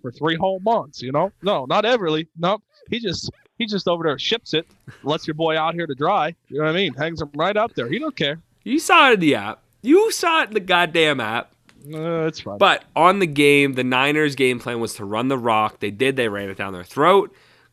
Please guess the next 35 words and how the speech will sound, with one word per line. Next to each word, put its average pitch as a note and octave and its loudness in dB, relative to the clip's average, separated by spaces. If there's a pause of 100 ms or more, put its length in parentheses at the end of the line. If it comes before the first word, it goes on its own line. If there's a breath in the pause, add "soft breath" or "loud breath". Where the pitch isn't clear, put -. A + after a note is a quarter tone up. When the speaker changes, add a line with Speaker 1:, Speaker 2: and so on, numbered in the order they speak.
(160)
Speaker 2:
Uh, A2+ -2
Stafford D3 0
looked B2+ -6
a B2+ -6
little A2 -2
lost D3 0
at E3 -14
times E3+ 0
with A#2+ -6
O B2 0
B A2+ -4
J C3 0
out D3+ 0
there. D3 -2 (260 loud breath)
I F3 6
think G#3 4
they'll F#3 2
be E3 0
fine. C#3+ 2
I C#3+ 2
think F#3 -4
they're F3 2
in E3+ -2
the C#3+ -4
same C#3 -2
boat C3+ 0
that C3+ -16
the C3+ -4
Bills D#3 0
were D3 2
in A2+ -2
a G#2+ -14
couple A#2+ -6
weeks A2+ -4
ago. G2+ -8